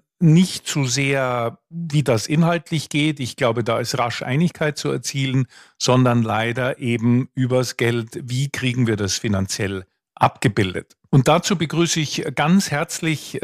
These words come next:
das Vorstandsmitglied Gesundheitsökonomie unserer Fachgesellschaft, Jörg Albert. Jörg, herzlich willkommen zum ersten nicht ganz einfachen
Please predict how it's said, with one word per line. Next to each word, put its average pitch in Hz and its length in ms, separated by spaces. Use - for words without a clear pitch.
das 127 480
Vorstandsmitglied 147 1040
Gesundheitsökonomie 139 1500
unserer 113 340
Fachgesellschaft, 147 880
Jörg 110 340
Albert. 156 560
Jörg, 127 460
herzlich 135 460
willkommen 120 680
zum 107 280
ersten 123 600
nicht 139 360
ganz 113 300
einfachen 113 680